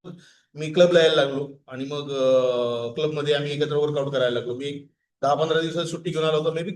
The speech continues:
करोनाचा, अ, अगोदर नंतरचा असा काहीतरी काळ होता तो, त्यामुळे ते करोनामुळं जास्त, अ, करोना जास्त झालेला होता, त्यामुळं मग आलो आणि वर्कआउट करायला लागलो क्लबमध्ये.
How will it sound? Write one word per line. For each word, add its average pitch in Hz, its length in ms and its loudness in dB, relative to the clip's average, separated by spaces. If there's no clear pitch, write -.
करोनाचा, 180 520 0
अ, 147 600 -10
अगोदर 160 260 -4
नंतरचा 180 360 -2
असा 185 160 0
काहीतरी 185 220 0
काळ 165 140 2
होता 131 220 0
तो, 139 200 -6
त्यामुळे 147 240 -6
ते 151 100 -10
करोनामुळं 151 500 -6
जास्त, 156 280 -2
अ, 175 120 0
करोना 247 180 4
जास्त 226 220 2
झालेला 165 300 2
होता, 107 260 -6
त्यामुळं 165 440 -8
मग 175 160 -8
आलो 180 300 4
आणि 208 300 0
वर्कआउट 190 340 -2
करायला 170 300 -2
लागलो 160 160 -8
क्लबमध्ये. 135 480 -10